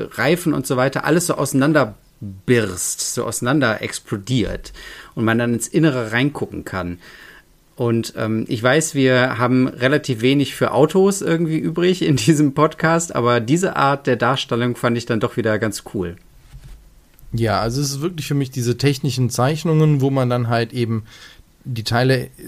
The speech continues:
Speaker 2: entfernen lassen kann, sodass man halt eben in die unteren Schichten halt reinschauen kann. Und das ist hier sehr cool gelöst durch diese transparenten Stangen. Ich glaube, es ist sehr fragil.
Speaker 1: <laughs> Ja.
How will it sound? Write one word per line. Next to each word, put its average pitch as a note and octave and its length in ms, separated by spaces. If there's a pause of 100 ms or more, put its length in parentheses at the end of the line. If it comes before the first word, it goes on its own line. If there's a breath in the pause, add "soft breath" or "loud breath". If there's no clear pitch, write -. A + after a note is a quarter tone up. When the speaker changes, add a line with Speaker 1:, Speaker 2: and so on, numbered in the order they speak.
(120)
Speaker 2:
entfernen C3+ 500
lassen D3 300
kann, C#3 180
sodass B2+ 280
man B2 160
halt B2 160
eben B2 320
in C#3 180
die C3 140
unteren C#3+ 420
Schichten B2+ 380
halt G#2+ 160
reinschauen F#2+ 500
kann. G#2 300 (400 loud breath)
Und A2 140
das A2 200
ist B2+ 120
hier A2+ 600
sehr C3 480 (140)
cool B2+ 180
gelöst A#2 540
durch A2 120
diese G#2+ 220
transparenten G#2+ 640
Stangen. A2+ 300
Ich C3 100
glaube, C3+ 200
es E3 80
ist E3 160
sehr G3+ 120
fragil. G3 540
Speaker 1:
<laughs> A#3 80
Ja. - 0